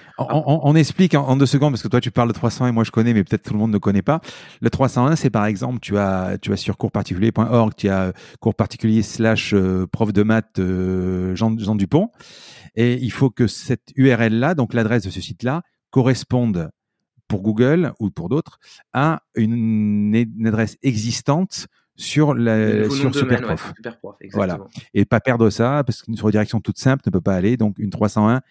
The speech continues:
Speaker 1: c'est une redirection serveur directement qui est faite. Ouais, ouais.
Speaker 2: Absolument, bravo,
Speaker 1: Oui, donc
Speaker 2: Frédéric.
Speaker 1: ça doit être
Speaker 2: Ouais,
Speaker 1: vachement
Speaker 2: ouais.
Speaker 1: compliqué, ça, hein.
Speaker 2: Oui, mais tu sais, après, t'as des patterns. C'est-à-dire que tu sais comment, si,
Speaker 1: Ouais.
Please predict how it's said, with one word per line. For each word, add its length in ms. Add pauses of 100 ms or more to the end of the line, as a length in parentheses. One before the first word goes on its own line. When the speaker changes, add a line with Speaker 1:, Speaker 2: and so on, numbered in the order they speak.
(340)
Speaker 1:
c'est 160
une 100
redirection 380
serveur 400
directement 440
qui 120
est 20
faite. 260
Ouais, 100
ouais. 120 (640)
Speaker 2:
Absolument, 420
bravo, 220
Speaker 1:
Oui, 140
donc 120
Speaker 2:
Frédéric. 40
Speaker 1:
ça 60
doit 100
être 60
Speaker 2:
Ouais, 60
Speaker 1:
vachement 160
Speaker 2:
ouais. 40
Speaker 1:
compliqué, 340
ça, 180
hein. 140 (300)
Speaker 2:
Oui, 240
mais 100
tu 100
sais, 80
après, 200
t'as 80
des 120
patterns. 400
C'est-à-dire 300
que 100
tu 160
sais 140
comment, 220
si, 80
Speaker 1:
Ouais. 240